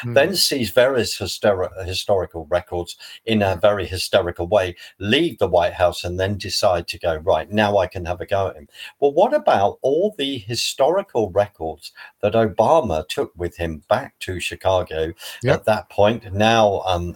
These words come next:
Speaker 2: we don't know which home he's got, whether it's the one by the water's edge in Martha's Vineyard, 'cause he must definitely believe in climate change. Otherwise, he wouldn't have a hou-, house right on the beach. I'll just throw that one out.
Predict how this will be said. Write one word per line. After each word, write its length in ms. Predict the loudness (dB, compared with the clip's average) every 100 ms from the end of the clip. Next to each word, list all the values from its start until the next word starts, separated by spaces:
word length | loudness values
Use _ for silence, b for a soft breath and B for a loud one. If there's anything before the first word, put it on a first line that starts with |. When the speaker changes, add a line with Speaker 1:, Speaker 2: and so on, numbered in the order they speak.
| -8
Speaker 2:
we 140 | -4
don't 280 | 2 0 0
know 200 | -2 -2
which 360 | -2 -6 -4 -4
home 260 | -2 -2
he's 200 | -6 -8 0
got, 280 | 0 0 -4
whether 280 | -6 -4 -6
it's 160 | -8
the 80 | -6
one 400 | 0 2 0 -4 B B B 2
by 120 | 2
the 120 | 2
water's 480 | 2 2 0 -4 0
edge 260 | 0 2 -2
in 200 | 0 2
Martha's 420 | 2 2 -6 -2
Vineyard, 460 | 0 2 2 0 -2
'cause 180 | -10 -8
he 80 | -4
must 260 | -4 -2
definitely 480 | -4 -6 -8 -10 -10
believe 320 | -8 -6 -6
in 100 | -8
climate 380 | -4 0 0 -2
change. 320 | -6 -6 -8 B B 0
Otherwise, 420 | 2 4 4 2
he 100 | -2
wouldn't 280 | 0 0 2
have 160 | 0 0
a 60 |
hou-, 340 | 0 2 2 2
house 380 | 0 0 -4 B B B 0
right 320 | 2 2 -2
on 160 | -4
the 60 | -4
beach. 380 | -2 -2 -4 -4
I'll 100 | -2
just 280 | -4 -6 -6
throw 200 | -6 -2
that 220 | -2 -2
one 120 | -4 -6
out. 280 | -8 B